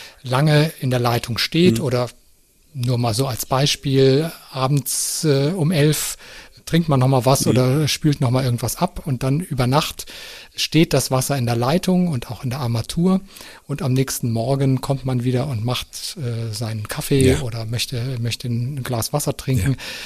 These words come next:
Speaker 1: dann ist es wahrscheinlich besser, erstmal eine Weile etwas laufen zu lassen. Also man spricht da so von einem Liter etwa, den man ablaufen lassen
Speaker 2: Ja.
Speaker 1: soll, damit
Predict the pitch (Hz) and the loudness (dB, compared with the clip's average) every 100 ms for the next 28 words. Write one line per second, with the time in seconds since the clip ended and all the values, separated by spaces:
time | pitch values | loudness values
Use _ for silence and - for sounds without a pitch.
0 | - - - 123 135 160 127 - - - | -14 -16 -8 -4 -2 0 0 0 -2 0
1 | 131 - - 139 135 131 - - 156 160 | 0 0 0 2 0 -2 -8 0 2 2
2 | - 135 131 131 156 - - _ - 131 | -2 -2 0 0 -2 -8 -20 _ -4 -2
3 | 117 120 131 - - 123 - 131 165 165 | 0 0 0 -2 -6 -8 -4 0 2 0
4 | - 143 131 143 131 123 120 123 113 - | 0 0 0 0 0 0 -2 -4 -4 -6
5 | 120 120 120 - 139 - 123 127 120 131 | -4 -2 -4 -2 -2 0 0 0 0 2
6 | 123 110 - - - 131 135 123 160 - | 0 0 -8 -14 -2 2 4 4 4 4
7 | 151 165 - 147 135 127 123 123 143 - | 2 0 -4 -2 0 0 0 0 -4 -4
8 | 123 120 - 123 117 120 123 113 120 123 | -4 -4 -2 -2 -2 -2 -2 0 2 2
9 | 120 - - - - 117 123 - | 0 -6 -16 -14 -6 0 0 -2